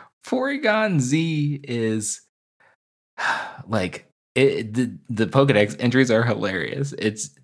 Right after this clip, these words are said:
basically them admitting that, like, "We went too far with Porygon and now it's, it, it's failed." So one of the, the Pokedex entries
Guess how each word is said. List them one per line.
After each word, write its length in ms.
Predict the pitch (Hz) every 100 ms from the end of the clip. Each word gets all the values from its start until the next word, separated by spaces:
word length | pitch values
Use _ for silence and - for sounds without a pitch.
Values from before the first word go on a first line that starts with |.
| -
basically 680 | 120 135 156 170 151 143 131
them 380 | 107 98 113 117
admitting 540 | 110 101 101 104 104
that, 280 | 90 82 65
like, 240 | 82 82 -
"We 120 | 190
went 260 | 220 214 196
too 140 | 190
far 300 | 196 151 180
with 160 | 147 123
Porygon 680 | - 143 147 143 131 139 139
and 120 | 113
now 300 | 107 120 127
it's, 280 | 120 - - _ _ _ _ _ _
it, 280 | - 240 - -
it's 200 | 202 -
failed." 340 | 113 107 107 - _ _ _ _
So 400 | - 127 113 107 - _ _ _ _ -
one 220 | 101 135
of 120 | 135
the, 160 | 107 104
the 260 | 90 -
Pokedex 580 | 92 107 101 98 87 - -
entries 720 | 101 101 101 90 87 85